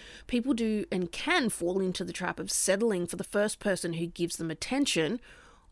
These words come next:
or puts up with their rubbish. <laughs> Uh, this is very dangerous. This is a very dangerous relationship format to be in. What's even worse is two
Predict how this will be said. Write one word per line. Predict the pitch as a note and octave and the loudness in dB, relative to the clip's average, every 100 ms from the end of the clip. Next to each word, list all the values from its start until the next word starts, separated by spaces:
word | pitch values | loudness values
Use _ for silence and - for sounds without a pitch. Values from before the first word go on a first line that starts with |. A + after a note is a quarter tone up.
| _ _ _ | _ _ _
or | B3+ C#4+ G#3+ | 8 10 10
puts | A#3+ - C4 A#3 | 8 2 4 4
up | - | 4
with | G#3 F#3+ | 2 2
their | G#3 | 6
rubbish. | C4 G3 - - - - D5+ - D4+ | 6 6 8 10 10 8 6 4 6
<laughs> | - - - E4+ - - - - - - - - - - - - - - | 6 2 0 0 0 -10 -20 -20 -20 -12 -10 -10 -12 -14 -18 -20 -20 0
Uh, | A3 - | 2 4
this | G3+ C#4 D4+ D4+ | 6 8 10 8
is | A#3+ | 6
very | F#3+ G#3 G#3 | 6 4 6
dangerous. | F#3 F3+ E3+ D3+ - - | 4 4 2 2 -2 0
This | F#3 | 0
is | F#3+ | 2
a | |
very | G3 G#3+ B3 | 4 4 6
dangerous | A3 G3+ G3+ G3 F3 - | 4 4 2 0 -4 -4
relationship | F#3+ F#3 F3 F3+ E3+ F3 - | -2 -2 -2 -2 -2 -4 -4
format | - F#3 F3 E3 - - | -6 -4 -2 -2 -4 -6
to | |
be | E3+ E3+ D#3+ C#3 | 0 4 4 0
in. | F2+ - _ _ _ _ _ - - - _ - | -6 -12 _ _ _ _ _ -20 -20 -20 _ -8
What's | F3 G3+ C#4 C#4 D#4+ | 0 8 8 8 4
even | C4+ C#4 | 6 4
worse | C#4+ C4 G#3+ A#3 - | 6 6 6 2 0
is | A#3 F#3 | -2 -2
two | - - C4+ - C#4+ | 0 0 0 4 4